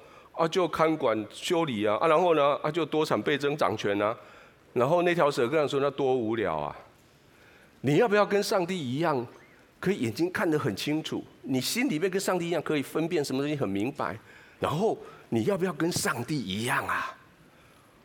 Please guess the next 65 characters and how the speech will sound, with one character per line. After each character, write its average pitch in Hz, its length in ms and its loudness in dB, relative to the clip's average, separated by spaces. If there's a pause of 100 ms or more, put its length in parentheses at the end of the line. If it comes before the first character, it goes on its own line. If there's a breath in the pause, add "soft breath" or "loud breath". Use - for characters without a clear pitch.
(180)
？”“哦， 156 800 2
可 170 280 2
以 165 200 -2
吼， 135 580 4
对 175 240 0
啊。” 156 220 -2 (500 loud breath)
所 - 180 0
以 143 120 4
他 139 160 0
们 123 80 -2
就 123 120 0
吃 117 280 -2
了。 110 100 2
还 117 100 0
记 151 200 -2
得 143 100 4
亚 120 160 4
当， 143 160 4
啊， - 100 4
夏 175 220 4
娃 170 100 6
在 175 140 2
吃 170 160 0
那 170 100 2
个 147 60 -6
果 131 180 2
子 139 140 -2
之 156 140 -2
前 131 180 0
看 175 160 0
的 139 120 2
那， 165 180 2
那 170 180 0
棵 165 160 0
树， 165 240 -2 (180 loud breath)
树， 190 280 0
他 185 120 2
说 196 140 2
那 196 80 4
个 180 80 0
树 190 160 -2
看 196 180 0
起 170 60 -2
来 165 80 0
好 165 220 0
可 170 340 -2
爱， 180 540 -2 (240 loud breath)
那 208 80 0
个 190 100 0
树 202 140 -2
看 196 180 0
起 180 60 0
来 175 60 0
好 170 300 2
好 180 240 2
吃， 185 460 0
而 190 60 2
且 185 40 2
看 202 160 0
起 185 60 2
来 175 80 2
很 180 140 0
有 175 180 0
营 160 400 -4
养， 170 240 2